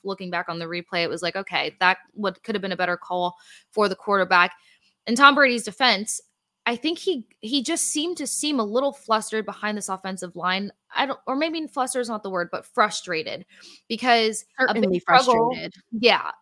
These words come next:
Speaker 1: and a big struggle for the Bucs was third downs as well as the red zone, and when they were trying to execute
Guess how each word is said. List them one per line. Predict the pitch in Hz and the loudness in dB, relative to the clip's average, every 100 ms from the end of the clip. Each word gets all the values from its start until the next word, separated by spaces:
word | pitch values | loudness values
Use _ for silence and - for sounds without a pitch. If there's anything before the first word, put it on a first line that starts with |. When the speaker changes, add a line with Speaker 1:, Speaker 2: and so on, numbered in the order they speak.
| - | -4
Speaker 1:
and | 254 | -4
a | |
big | 220 277 247 | -2 -6 -6
struggle | - 285 269 | -4 -2 -2
for | 240 240 | -4 -8
the | |
Bucs | 202 214 214 - | 0 0 0 -6
was | 202 214 196 - - | 0 0 0 -6 -10
third | - 233 254 | -2 0 0
downs | 214 196 202 | -2 -4 -4
as | 196 202 | -8 -4
well | 202 226 | -2 -2
as | 214 | -4
the | 196 | -4
red | 196 202 | -4 -4
zone, | 190 185 185 | -6 -6 -8
and | - 190 190 | -6 -8 -6
when | 196 | -8
they | 190 | -6
were | 185 | -8
trying | - 247 269 269 | -10 -8 -6 -6
to | - 247 208 | -6 -8 -4
execute | 240 - 247 - 202 | -6 -8 -12 -8 -8